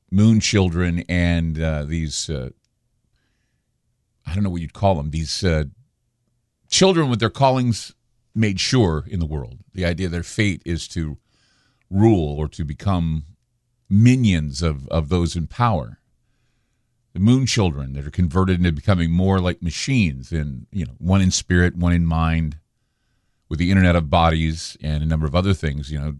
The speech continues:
tapping in to, like, Neuralink, for example, getting the chip. It's, it's, it is sorcery. It's, it's a, a kind of sorcery that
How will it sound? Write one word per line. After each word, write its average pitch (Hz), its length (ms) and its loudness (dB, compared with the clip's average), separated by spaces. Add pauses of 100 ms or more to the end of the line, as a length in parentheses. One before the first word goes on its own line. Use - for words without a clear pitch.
tapping 104 420 2
in 90 480 0 (160)
to, 80 300 -2
like, 78 180 0
Neuralink, 87 560 4
for 73 160 -8
example, 71 460 -6
getting 95 320 0
the 73 60 -4
chip. - 480 -2 (1120)
It's, - 220 -4
it's, - 360 -2
it 147 120 4
is 185 180 4
sorcery. 80 640 2
It's, 101 220 -2
it's 113 300 0
a, 107 160 4
a 104 120 2
kind 175 280 -2
of 139 100 -2
sorcery 104 800 0 (560)
that 101 540 2